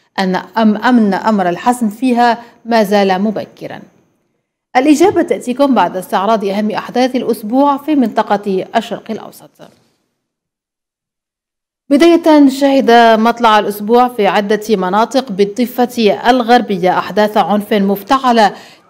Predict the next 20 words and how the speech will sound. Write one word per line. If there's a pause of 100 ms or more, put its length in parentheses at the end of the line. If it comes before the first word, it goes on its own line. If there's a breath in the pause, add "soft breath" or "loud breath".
كان
وراءها
عشرات
المستوطنين
الإسرائيليين
الذين
قاموا
بأعمال
عنف (360 loud breath)
وسلسلة
من
الهجمات
ضد
الفلسطينيين
العزل، (340 loud breath)
حيث
أصيب
العديد
من
الفلسطينيين